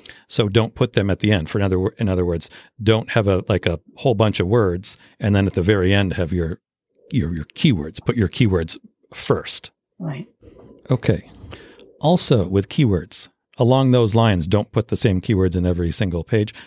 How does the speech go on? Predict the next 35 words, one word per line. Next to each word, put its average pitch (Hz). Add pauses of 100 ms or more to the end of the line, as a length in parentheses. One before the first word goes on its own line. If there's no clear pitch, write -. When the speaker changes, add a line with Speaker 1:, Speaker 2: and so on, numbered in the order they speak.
(120)
Speaker 1:
Don't 135
stuff -
your 107
keywords. 87
So -
Speaker 2:
Mm-hmm. 85
Speaker 1:
don't 185
stuff, - (560)
m-, 143
uh, 127
you 107
know, 92
multiple 120
variations 110
of 95
your 95
keyword 104
into 117
a 90
single 92
title 92
tag. - (400)
Don't 104
say, 98
some, 104 (140)
for 92
example, 85 (280)
Meredith 95
Zinner 92
photography, 95 (540)
New 98
York 95
photographer, 98 (560)
Speaker 2:
Right. -
Speaker 1:
photographing, 95